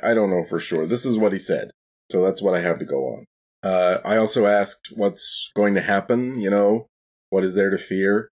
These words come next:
And he said that once he finds his way into a land of decay, uh, then he'll have a lot of power and can sway the city,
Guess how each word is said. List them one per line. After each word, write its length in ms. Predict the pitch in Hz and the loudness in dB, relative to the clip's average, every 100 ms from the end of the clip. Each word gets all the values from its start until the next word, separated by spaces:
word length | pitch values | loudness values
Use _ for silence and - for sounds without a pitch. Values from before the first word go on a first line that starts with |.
| _ _ - | _ _ -6
And 120 | 92 | -4
he 60 | - | -2
said 380 | - 95 90 | 2 2 2
that 140 | 87 90 | -2 -2
once 460 | 95 107 120 - - - | 0 0 0 -6 -10 -12
he 120 | 98 | -12
finds 800 | - 101 95 98 101 101 - - _ _ _ | -6 0 2 2 0 -4 -6 -12 _ _ _
his 180 | 104 87 | -6 -4
way 600 | 82 92 98 101 98 98 - | 0 2 2 2 -2 -4 -8
into 560 | 101 98 98 107 92 90 | -8 -6 -6 -4 -2 0
a 80 | 87 | 0
land 340 | 87 92 98 | 0 0 0
of 140 | 95 80 | -2 -4
decay, 640 | 80 - 87 92 120 139 _ _ _ 80 | -8 -4 -4 -2 -4 -8 _ _ _ -4
uh, 260 | 82 82 | 0 0
then 260 | 82 92 95 | 0 -2 -2
he'll 220 | 101 90 | -2 -4
have 420 | 87 90 90 90 82 - _ _ - | 0 2 2 0 -8 -20 _ _ -2
a 40 | |
lot 160 | 90 92 | 0 0
of 100 | - | -2
power 600 | 98 98 107 107 107 107 _ - | -2 0 2 2 -2 -6 _ -6
and 520 | 90 87 87 87 82 | -4 -2 -6 -8 -8
can 220 | 98 82 | -8 -6
sway 380 | 78 92 90 92 | -8 -2 0 0
the 120 | 85 | -2
city, 380 | - 110 92 65 | -2 -2 -2 -6